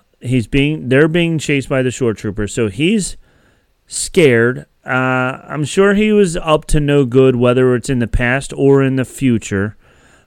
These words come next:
Um, but, so he's, he's, like, walking, like, kinda hastily, uh, and then he gets,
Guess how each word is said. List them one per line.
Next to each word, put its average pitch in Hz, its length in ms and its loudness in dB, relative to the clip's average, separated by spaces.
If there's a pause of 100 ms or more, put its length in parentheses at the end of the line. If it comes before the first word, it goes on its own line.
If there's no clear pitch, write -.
Um, 107 680 -4 (560)
but, 123 520 0
so 147 180 2
he's, 143 300 2
he's, 143 320 -4
like, 151 160 -2
walking, 131 440 0
like, 120 220 -4
kinda 120 560 -4
hastily, 110 840 -4 (560)
uh, 107 420 -2
and 113 340 -2
then 117 200 -2
he 120 200 -2
gets, 120 440 -4